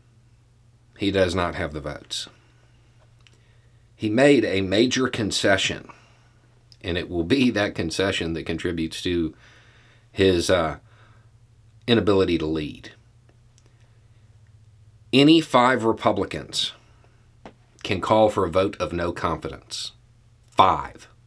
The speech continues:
Five Republicans in the House can call for a vote of no confidence, which, if successful, would lead to him being removed. So,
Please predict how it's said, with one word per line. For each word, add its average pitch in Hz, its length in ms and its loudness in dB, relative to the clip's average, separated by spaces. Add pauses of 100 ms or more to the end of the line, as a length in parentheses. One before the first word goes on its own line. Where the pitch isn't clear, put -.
(100)
Five 113 480 2
Republicans 82 600 -4
in 78 100 -8
the 73 80 -8
House - 360 -14 (680)
can 82 180 -2
call 85 420 0 (240)
for 90 260 -2
a 87 120 0
vote 78 400 -4
of 78 180 -8
no 73 180 -10
confidence, - 720 -8 (540)
which, - 440 -4 (360)
if 117 200 2
successful, - 800 -2 (720)
would 87 180 -4
lead 90 200 -4
to 82 60 -6
him 87 200 -4
being 76 220 -6
removed. 69 600 -14 (2750)
So, 139 460 4